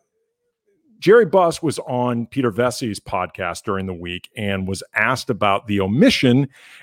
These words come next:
and made it clear he is pissed off. Quote,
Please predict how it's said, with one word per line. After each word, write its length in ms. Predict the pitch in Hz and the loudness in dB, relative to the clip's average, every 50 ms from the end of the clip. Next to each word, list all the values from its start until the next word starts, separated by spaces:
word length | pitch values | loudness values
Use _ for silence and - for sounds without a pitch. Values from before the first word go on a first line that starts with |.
| _ _ - | _ _ 0
and 380 | 151 180 220 240 247 226 190 | 2 4 4 6 6 6 6
made 180 | 175 196 226 247 | 6 6 6 4
it 140 | 240 - - | 2 -2 -6
clear 460 | - - 196 247 294 302 262 226 196 | -2 0 2 4 4 4 4 4 2
he 260 | 160 - 139 143 175 | 0 0 0 0 0
is 500 | 190 139 131 117 117 120 123 127 123 - - _ _ _ _ _ _ - | 0 0 0 2 2 2 2 0 -2 -6 -12 _ _ _ _ _ _ -2
pissed 360 | - 117 117 110 - - - | 0 2 2 2 0 0 2
off. 300 | 156 165 131 98 - - | 2 4 4 2 0 -2
Quote, 300 | - - 117 110 117 | -2 2 2 2 2